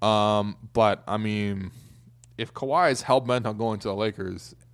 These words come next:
and you wanna intercept it for a one-year rental, I don't really see what that does for you. Um, and in terms of just interesting,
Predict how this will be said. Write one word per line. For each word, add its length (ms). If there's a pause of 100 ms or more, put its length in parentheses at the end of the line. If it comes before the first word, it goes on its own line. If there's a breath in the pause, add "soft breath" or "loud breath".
and 280
you 80
wanna 220
intercept 480
it 100
for 180
a 60
one-year 340
rental, 460 (440 loud breath)
I 120
don't 120
really 160
see 120
what 80
that 120
does 200
for 180
you. 300 (200)
Um, 720
and 280
in 80
terms 200
of 100
just 260
interesting, 640